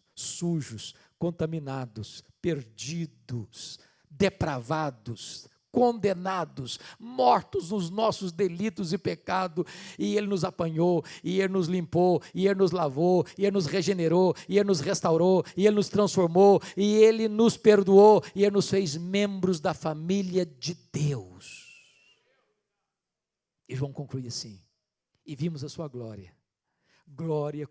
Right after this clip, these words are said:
como do unigênito do Pai." Ô, irmãos, todos vocês sabem, e nós estamos num curso de teologia, que glória não é um atributo de Deus. Não.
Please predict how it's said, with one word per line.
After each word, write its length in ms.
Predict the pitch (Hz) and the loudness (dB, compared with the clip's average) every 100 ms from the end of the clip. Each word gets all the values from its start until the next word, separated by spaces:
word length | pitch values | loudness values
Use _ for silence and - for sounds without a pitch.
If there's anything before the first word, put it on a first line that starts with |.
| _ | _
como 240 | 151 147 | -14 -14
do 140 | - 143 | -10 -10
unigênito 840 | 147 127 135 131 123 120 - 123 _ _ _ _ _ _ _ | -10 -12 -10 -10 -12 -14 -12 -12 _ _ _ _ _ _ _
do 120 | 110 | -20
Pai." 360 | - 170 202 - _ _ _ _ _ _ _ _ _ _ _ _ _ _ - - | -18 -14 -14 -16 _ _ _ _ _ _ _ _ _ _ _ _ _ _ -16 -6
Ô, 80 | 254 | -6
irmãos, 300 | 226 233 - | -6 -10 -10
todos 260 | 254 269 | -10 -10
vocês 440 | 196 214 - 208 143 | -10 -12 -10 -10 -10
sabem, 640 | - 185 185 135 135 123 _ _ | -12 -12 -14 -14 -16 -18 _ _
e 80 | 160 | -12
nós 160 | 170 | -12
estamos 400 | 147 - 170 160 | -10 -12 -14 -14
num 160 | 135 135 | -16 -16
curso 340 | - 185 - | -12 -10 -10
de 140 | 139 139 | -14 -14
teologia, 640 | 139 123 120 - 104 90 _ _ _ _ _ _ _ - | -12 -12 -14 -18 -20 -20 _ _ _ _ _ _ _ -18
que 120 | 180 | -14
glória 680 | - 170 160 147 117 98 _ _ _ _ _ | -6 -4 -2 -4 -8 -14 _ _ _ _ _
não 280 | 165 196 196 | -10 -8 -6
é 40 | 180 | -6
um 80 | |
atributo 480 | 170 165 139 160 151 | -8 -10 -8 -10 -10
de 120 | 123 | -14
Deus. 500 | 120 107 90 - - _ _ _ _ _ _ _ _ _ _ _ _ | -14 -16 -18 -20 -20 _ _ _ _ _ _ _ _ _ _ _ _
Não. 180 | 127 107 | -20 -20